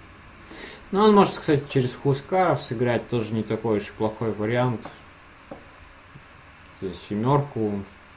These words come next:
нормально будет, типа, хуярить под... э, ну, то, что отвод яйцо. Тут еще... о,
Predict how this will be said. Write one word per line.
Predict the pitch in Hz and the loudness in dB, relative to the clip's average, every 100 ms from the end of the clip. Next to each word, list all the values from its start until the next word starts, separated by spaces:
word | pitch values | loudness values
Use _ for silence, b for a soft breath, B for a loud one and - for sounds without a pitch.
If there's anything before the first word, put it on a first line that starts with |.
| - | -14
нормально | 98 98 101 95 92 | -8 -4 -2 -4 -6
будет, | 90 95 90 90 - - - - - - - | -10 -8 -10 -12 -18 -20 -20 -20 -20 -20 -18
типа, | - 92 98 - | -16 -16 -18 -10
хуярить | 92 92 92 - - - | -4 -4 -4 -8 -12 -14
под... | - 95 - | -10 -10 -8
э, | 87 87 - | -8 -8 -8
ну, | 101 110 101 | -6 -4 -4
то, | 95 | -8
что | - 87 | -10 -12
отвод | - 90 - | -10 -14 -12
яйцо. | - - 113 107 - | -16 -8 -8 -8 -10
Тут | 101 - | -10 -10
еще... | - 92 | -12 -6
о, | 95 131 170 190 196 190 190 180 151 | 0 2 4 8 10 10 8 6 0